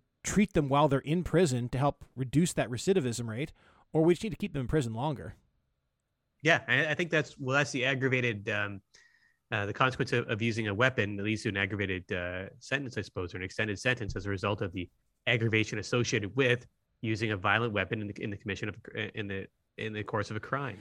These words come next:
Speaker 2: of
Speaker 1: So,
Speaker 2: committing
Speaker 1: do,
Speaker 2: a crime.
Speaker 1: so, Mike, as, as, as our, as our resident legal expert, do, do we need a new law or just a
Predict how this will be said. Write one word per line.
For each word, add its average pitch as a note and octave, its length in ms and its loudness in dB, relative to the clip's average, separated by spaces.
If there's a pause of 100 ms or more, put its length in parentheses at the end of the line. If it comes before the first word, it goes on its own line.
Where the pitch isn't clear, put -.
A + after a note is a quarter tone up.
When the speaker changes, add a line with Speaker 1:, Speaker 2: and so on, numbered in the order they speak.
Speaker 2:
of G2 120 -10
Speaker 1:
So, - 80 -8
Speaker 2:
committing - 140 -2
Speaker 1:
do, A3+ 80 2
Speaker 2:
a F#3 40 0
crime. A#2+ 260 -4 (140)
Speaker 1:
so, - 240 -4
Mike, G#3 340 -2 (120)
as, A3 400 0
as, G3 160 0
as E3 180 2
our, C3+ 260 2
as C#3 140 0
our B2 100 2
resident B2+ 520 -2
legal C#3 260 0
expert, A2+ 420 -8
do, E3 160 6
do E3+ 120 0
we A3+ 140 0
need C4 180 -2
a D3+ 60 6
new C3+ 300 4
law B2 500 2
or D3 120 4
just D#3 160 -4
a C#3 120 0